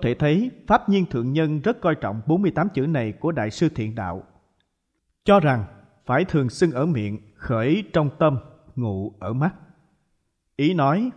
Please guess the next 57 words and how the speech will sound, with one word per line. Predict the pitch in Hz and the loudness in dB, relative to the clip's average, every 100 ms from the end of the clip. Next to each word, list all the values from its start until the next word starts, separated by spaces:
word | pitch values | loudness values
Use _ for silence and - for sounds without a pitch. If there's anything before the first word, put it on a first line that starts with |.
| - | -6
phải | 143 | -2
đem | 165 151 147 | 0 0 0
bốn | 156 220 | 0 2
mươi | 185 | 2
tám | - 208 - | 2 0 0
chữ | 135 | 0
này | 160 120 | 0 0
nhét | 120 180 254 | 0 -2 0
vào | 131 | 0
đầu | 117 120 110 107 - _ _ - | 2 0 -2 -6 -18 _ _ -4
và | 131 127 113 | 0 0 0
dựa | 123 | -4
theo | 131 180 | 0 2
bốn | 165 185 | 2 2
mươi | 233 | 2
tám | 160 180 | 2 0
chữ | 202 143 | 0 -2
này | 175 117 98 - - | 0 -2 -6 -12 -10
mà | 110 101 | -8 -6
thực | - 98 | -8 -10
hành. | 104 90 - _ _ _ _ _ _ | -8 -10 -12 _ _ _ _ _ _
Đồng | 127 123 110 | -2 -2 0
thời | 117 | 0
tán | 110 143 170 | 0 0 0
thán | 214 156 196 196 | 2 0 2 2
bốn | 175 | 4
mươi | 208 | 2
tám | - 185 190 | 2 0 0
chữ | 131 | -2
này | 160 113 101 - _ | -2 -4 -6 -10 _
là | 117 110 104 | -8 -4 -4
con | - 127 117 | -4 -6 -2
mắt, | 196 - - - | -4 -6 -18 -6
lá | 147 185 | -2 0
gan, | 170 165 156 - - _ | 2 2 0 -4 -18 _
tinh | 185 165 | 2 2
thần | 147 113 | -2 -4
của | 98 123 | -4 -2
bốn | 147 180 | 0 0
mươi | |
tám | 147 127 180 | 0 0 -2
nguyện. | 107 90 - _ _ _ _ _ _ | -4 -8 -14 _ _ _ _ _ _
Hình | - 143 139 | -2 0 2
dung | 165 180 165 - | 4 4 2 0
tán | 165 196 | 0 0
thán | 185 180 | 0 0
như | 202 147 | 2 0
vậy, | 107 92 95 - _ _ - | -2 -8 -10 -16 _ _ -4
có | 214 | -2
thể | 151 156 | 0 2
nói | 160 185 | 4 4
là | 226 143 120 | 2 2 0
đạt | 113 113 - | 0 -4 -2
đến | 151 196 202 | 0 2 0
đỉnh | 131 156 | -2 -2
điểm | 127 180 | -2 -2
rồi. | 127 101 | -2 -4